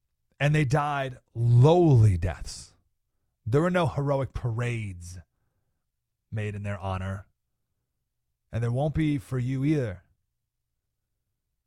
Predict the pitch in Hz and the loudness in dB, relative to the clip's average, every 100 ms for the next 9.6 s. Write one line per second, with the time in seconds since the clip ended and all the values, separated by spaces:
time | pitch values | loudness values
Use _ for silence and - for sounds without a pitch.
0 | _ _ _ _ _ _ _ _ _ _ | _ _ _ _ _ _ _ _ _ _
1 | _ _ _ _ _ _ _ _ _ _ | _ _ _ _ _ _ _ _ _ _
2 | _ _ _ _ - 101 135 156 139 170 | _ _ _ _ -16 -6 -4 -4 -2 -2
3 | 160 175 175 - 160 160 160 160 147 143 | 0 -2 0 0 2 0 0 -2 -2 0
4 | 123 147 143 131 135 - 143 135 127 123 | 0 0 2 2 0 0 -2 0 0 -2
5 | 135 - 147 156 165 - 120 120 143 139 | -2 -2 -4 -2 -6 -4 -6 -4 -4 -2
6 | 135 117 101 127 120 147 123 - 143 147 | -4 -4 -4 -4 -4 -6 -4 -4 -2 -4
7 | 143 123 123 120 - - _ _ _ _ | -4 -6 -4 -6 -8 -20 _ _ _ _
8 | _ _ - 113 135 - 156 139 160 135 | _ _ -8 -4 -2 -4 -6 -6 -6 -2
9 | 139 147 135 139 143 139 | 0 2 4 4 4 2